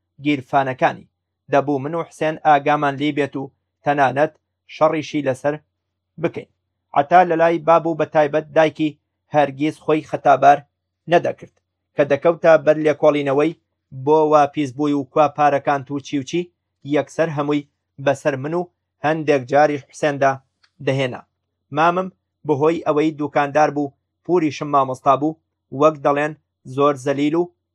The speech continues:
گوێ لە مستی پورم بوو. زەبیحی و ژن و یەکسانی.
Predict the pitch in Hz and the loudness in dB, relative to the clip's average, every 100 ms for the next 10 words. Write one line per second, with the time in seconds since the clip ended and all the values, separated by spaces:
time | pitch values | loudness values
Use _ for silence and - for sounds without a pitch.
0 | - 127 143 131 135 139 - 170 175 _ | -18 -4 -2 -2 -4 -8 -6 -6 -8 _
1 | _ _ _ _ - 175 - - - _ | _ _ _ _ -2 -2 -2 -10 -20 _
2 | _ _ _ _ _ _ 143 143 143 143 | _ _ _ _ _ _ -4 -2 0 -2
3 | - 170 175 _ _ _ 135 151 165 160 | -2 -4 -4 _ _ _ -8 -6 -4 -2
4 | 147 - 139 107 - | -2 -2 -8 -8 -14